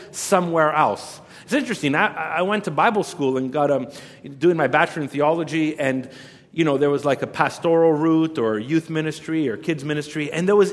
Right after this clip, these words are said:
even this, like, missions route. Like, you can take some courses or electives that were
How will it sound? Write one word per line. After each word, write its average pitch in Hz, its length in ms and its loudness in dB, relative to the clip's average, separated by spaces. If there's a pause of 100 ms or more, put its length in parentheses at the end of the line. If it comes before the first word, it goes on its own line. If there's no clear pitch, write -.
even 269 320 0
this, 196 260 0 (420)
like, 151 260 2
missions 151 560 -2
route. 104 340 -6
Like, 123 180 -4
you 190 120 -4
can 175 300 -4 (200)
take 240 240 0
some 170 220 -4
courses 196 500 -2
or 135 120 2
electives 127 680 -2 (360)
that 151 280 2
were 131 460 0